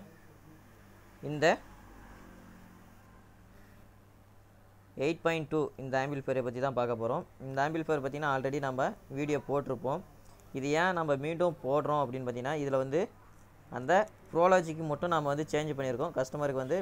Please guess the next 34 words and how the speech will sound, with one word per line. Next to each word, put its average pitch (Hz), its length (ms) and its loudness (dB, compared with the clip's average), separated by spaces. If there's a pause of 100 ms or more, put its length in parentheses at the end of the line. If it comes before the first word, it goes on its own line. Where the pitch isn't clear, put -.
மாத்தி 143 260 -2
கொடுங்க 131 280 -2
அப்படின்றனால 117 500 -2 (720)
அந்த 151 160 2 (540)
ப்ரோலாஜிக் 151 440 2
போர்டை 139 220 4
மட்டும் 139 220 -2
நம்ம 135 120 0 (220)
சேஞ்ச் 143 280 -2
பண்ணி 127 200 -6
கொடுத்துருக்கோம். 123 480 -2 (720)
So - 160 0
அதே 147 160 6 (120)
ஆம்பிளிஃபையர் 131 500 0
தான், 196 120 2 (180)
போன 240 200 -2 (320)
நீங்க 123 180 -4 (680)
previous 151 360 2
வீடியோவில் 147 300 2
பார்த்த 139 280 4
அதே 127 180 4
ஆம்பிளிஃபையர் 117 480 -2
தான். 175 140 2 (540)
இதில் 160 200 8
இப்போ 165 180 4
என்னென்ன 180 240 6 (120)
extra 180 260 6 (120)
ஒர்க் 151 240 2
நாம 156 220 4
பண்ணியிருக்கோம் 147 320 2
அப்படின்னு 139 160 0
பார்த்தீங்கன்னா, 131 260 0 (1000)
வி 185 120 6
யு 233 100 6